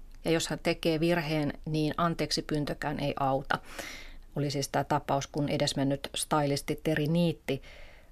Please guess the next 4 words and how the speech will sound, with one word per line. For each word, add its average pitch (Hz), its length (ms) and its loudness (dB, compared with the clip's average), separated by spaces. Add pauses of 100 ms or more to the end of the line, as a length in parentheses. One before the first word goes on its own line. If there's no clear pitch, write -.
(120)
postasi, 147 800 2
ö, - 40 -2 (340)
lentokone-, 151 840 4 (320)
koneessa 143 600 4